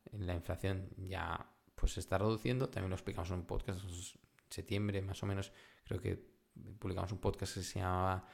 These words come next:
¿Hasta cuándo la elevada inflación? Y ahora, pues, ya estamos viendo, pues, esta reducción de la inflación.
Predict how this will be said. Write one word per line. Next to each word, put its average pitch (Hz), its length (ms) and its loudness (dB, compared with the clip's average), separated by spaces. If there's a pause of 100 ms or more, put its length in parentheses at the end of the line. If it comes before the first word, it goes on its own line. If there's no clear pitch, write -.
(300)
¿Hasta 95 300 -2
cuándo 101 260 6
la 92 140 6
elevada 90 320 6
inflación? 123 560 2 (400)
Y 120 140 6
ahora, 104 240 10
pues, 113 140 4
ya 95 80 4
estamos 95 300 4
viendo, 95 180 2
pues, 101 120 -2
esta 95 160 0
reducción 87 400 0
de 87 60 2
la 90 60 2
inflación. 147 540 4